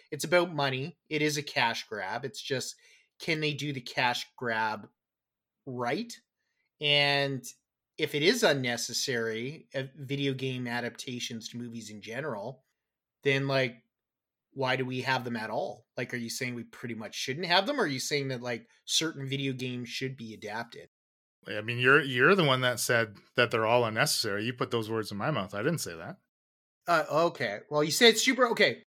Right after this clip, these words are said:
Speaker 2: Super Mario's is unnecessary 'cause it's stupid. <laughs>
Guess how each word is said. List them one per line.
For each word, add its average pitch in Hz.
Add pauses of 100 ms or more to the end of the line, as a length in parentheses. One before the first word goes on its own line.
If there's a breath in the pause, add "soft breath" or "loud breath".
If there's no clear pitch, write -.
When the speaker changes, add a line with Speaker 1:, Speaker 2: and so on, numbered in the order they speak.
(120)
Speaker 2:
Super 233
Mario's 202
is 143
unnecessary 143
'cause 127
it's - (180)
stupid. - (220)
<laughs> -